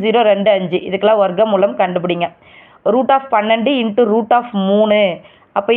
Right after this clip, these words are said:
காமனா ரூட் வெளி-, ரூட் இருக்காங்களா, ரூட்டு பன்னெண்டு into மூணுன்னு போட்டு முப்பத்தி ஆறு அப்படின்னு பெருக்கிட்டு ஆறு அப்படின்னு நம்ம எடுத்துக்கலாம். சேம் அதே மாதிரி தொண்ணூத்தி எட்டு, நூத்தி அறுபத்தி ரெண்டு. So, ரெண்டால நான் வகுக்கிறேன். நாற்பத்தொன்பது divided by எண்பத்தி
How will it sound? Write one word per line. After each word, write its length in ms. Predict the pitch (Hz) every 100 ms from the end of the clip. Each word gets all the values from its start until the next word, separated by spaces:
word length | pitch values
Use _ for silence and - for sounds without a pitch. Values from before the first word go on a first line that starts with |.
| 240 226
காமனா 340 | 233 247 254 233
ரூட் 200 | 247 240 226
வெளி-, 240 | 220 208 196
ரூட் 200 | 247 247 214
இருக்காங்களா, 400 | 190 208 208 226 196
ரூட்டு 340 | 233 240 - 226 302 - _ -
பன்னெண்டு 340 | 247 247 262 269 247
into 180 | 240 220
மூணுன்னு 260 | 214 214 208
போட்டு 160 | 202 262 214
முப்பத்தி 380 | - 220 247 220 180
ஆறு 220 | 180 202 190
அப்படின்னு 260 | 175 214 208
பெருக்கிட்டு 380 | 202 202 190 285 - 185
ஆறு 220 | 185 185 202
அப்படின்னு 260 | 175 214 202
நம்ம 160 | 180
எடுத்துக்கலாம். 400 | 170 185 175 - _ _ _ _ _ _ _ _ _ _ _ _ -
சேம் 200 | 233 226
அதே 140 | 202 202 190
மாதிரி 140 | 175 - - - - 226
தொண்ணூத்தி 380 | 247 269 262 220
எட்டு, 240 | 214 - 339 - 220
நூத்தி 200 | 240 240 202
அறுபத்தி 280 | 196 196 190
ரெண்டு. 160 | 170 - _ _ _
So, 60 | 254 240
ரெண்டால 400 | 220 226 233 226
நான் 120 | 233 190
வகுக்கிறேன். 440 | 190 202 202 220
நாற்பத்தொன்பது 580 | 202 202 233 220 214 226
divided 200 | 214 196 190
by 80 | 185
எண்பத்தி 280 | 185 208